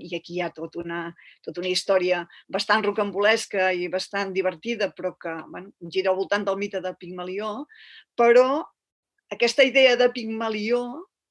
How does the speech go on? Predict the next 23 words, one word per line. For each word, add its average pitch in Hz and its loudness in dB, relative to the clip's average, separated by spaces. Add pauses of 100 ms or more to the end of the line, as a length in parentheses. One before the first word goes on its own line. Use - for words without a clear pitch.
(420)
de 196 -6 (160)
la, 208 -2
la 202 -2
voluntat 214 0
de 254 8
construir 226 -4
del 185 -6 (180)
fang 214 0 (100)
alguna 208 -6 (100)
cosa 190 -2 (220)
que 190 -2 (260)
és, 185 0 (100)
ehm, 180 -4 (500)
en 180 -10
aquest 151 -6
cas 196 2
una 180 -2
dona, 214 2
eh, 349 -4 (300)
però 185 -4
també 208 4
hi 214 2
ha, 226 4